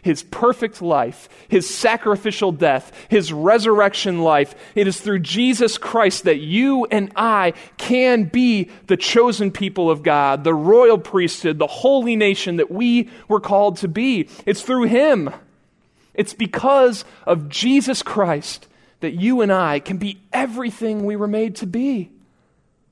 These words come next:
It's his strength that enables us. It's his strength that empowers us.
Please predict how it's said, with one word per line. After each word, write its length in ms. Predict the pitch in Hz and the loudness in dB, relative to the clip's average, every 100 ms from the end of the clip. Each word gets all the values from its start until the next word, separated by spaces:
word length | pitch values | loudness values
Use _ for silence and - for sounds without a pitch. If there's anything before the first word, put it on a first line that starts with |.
| _ _ _ _ | _ _ _ _
It's 200 | 143 - | -14 -14
his 340 | - 175 214 | -8 -4 -4
strength 460 | - - 185 156 - | -4 -6 -6 -6 -6
that 120 | 147 | -8
enables 520 | 131 123 120 123 120 | -6 -8 -8 -8 -10
us. 400 | 117 120 - - _ _ _ _ | -10 -12 -18 -20 _ _ _ _
It's 260 | - 135 - | -14 -14 -14
his 280 | - 190 190 | -8 -6 -6
strength 480 | - - 147 139 - | -10 -10 -12 -12 -14
that 140 | 131 | -14
empowers 560 | 123 - 117 117 123 131 | -12 -10 -8 -8 -8 -8
us. 400 | 117 - - | -8 -10 -20